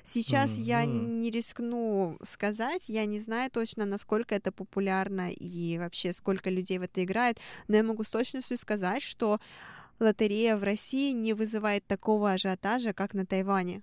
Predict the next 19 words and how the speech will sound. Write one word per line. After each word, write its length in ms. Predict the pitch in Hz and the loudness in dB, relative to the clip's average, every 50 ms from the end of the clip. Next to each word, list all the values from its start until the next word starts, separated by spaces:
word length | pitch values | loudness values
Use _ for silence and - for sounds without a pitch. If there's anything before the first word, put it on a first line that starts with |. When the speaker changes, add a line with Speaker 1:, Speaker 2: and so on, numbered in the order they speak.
| - - | -6 -2
Speaker 2:
Ну, 400 | 127 107 107 110 117 135 143 139 | 2 4 4 6 6 6 6 4
это 240 | 135 - - 127 120 | 4 4 2 2 2
понятно, 680 | - 143 143 143 127 113 110 113 120 120 120 117 110 | 4 4 4 4 6 4 4 4 2 4 4 2 2
потому 420 | - - 110 - - 120 127 127 127 | 2 0 -2 0 2 2 2 2 0
что 180 | - - - 120 | 0 0 2 2
я 340 | 113 110 120 127 135 156 | 2 4 4 6 6 6
считаю, 500 | 147 - - - 113 107 104 98 92 - - - | 4 2 0 0 2 4 4 2 0 -2 -4 -2
это 260 | 110 110 - - 110 | -2 0 2 4 4
личное 420 | 110 120 131 127 - - - 113 107 | 6 8 8 6 6 4 2 2 4
мнение, 560 | 110 120 139 143 135 117 107 101 98 95 95 | 4 4 4 4 4 4 4 4 2 2 0
мне 240 | 98 101 110 120 123 | 0 0 0 0 2
кажется, 800 | - 123 117 117 117 120 - - - - 117 104 101 98 98 | 4 4 4 4 2 -2 -6 -6 -4 0 2 4 4 4 4
у 600 | 98 - - - 107 107 107 107 110 110 107 113 | 2 2 0 0 0 2 2 2 4 4 4 4
русских 720 | 113 143 175 208 208 - - - - - - 113 101 - - - - - - - - | 6 6 6 6 4 2 -2 -8 -6 -2 0 0 0 0 -4 -10 -20 -20 -20 -6 -2
такой 340 | 104 104 - - 110 107 | -2 -2 0 2 2 4
менталитет, 800 | 107 107 104 104 104 - 107 101 101 98 - - - 135 156 160 147 | 4 4 2 0 0 0 0 0 0 0 -2 0 0 2 2 2 0
что 280 | - - - 123 117 | 0 -2 0 2 2
не 400 | 113 110 107 113 127 156 180 - - | 4 4 4 4 4 2 0 0 0
испытай 1000 | 127 139 147 - - - 160 156 - _ _ - 113 104 101 104 107 110 117 117 | 0 0 0 0 0 2 2 2 2 _ _ 4 6 6 6 6 4 2 2 -2